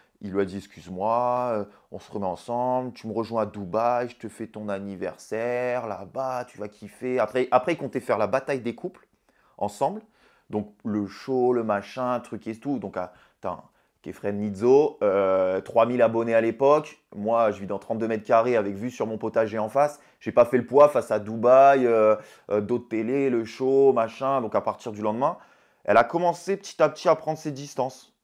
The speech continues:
tu vois. Elle a commencé et à dire, à, à dire, « J'ai envie de retrouver », tu vois, du jour au lendemain, pour ceux qui ont vu les épisodes, c'était, euh, «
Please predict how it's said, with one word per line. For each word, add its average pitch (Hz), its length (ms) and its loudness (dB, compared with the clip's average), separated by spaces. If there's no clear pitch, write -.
tu - 120 -14
vois. - 260 -2
Elle 92 120 2
a 104 80 6
commencé 143 560 0
et 139 60 8
à 127 100 10
dire, 143 340 -2
à, 120 120 4
à 110 80 2
dire, « 139 200 -6
J'ai 107 180 -6
envie 135 140 -8
de 123 80 -10
retrouver », 123 420 -4
tu - 60 -16
vois, 143 260 2
du 110 140 -10
jour 110 140 -4
au 117 40 2
lendemain, 131 460 0
pour - 160 -16
ceux 117 120 -10
qui 110 120 -10
ont 107 60 -4
vu 101 120 -8
les 104 180 -6
épisodes, 110 480 0
c'était, 110 380 -2
euh, « 98 420 6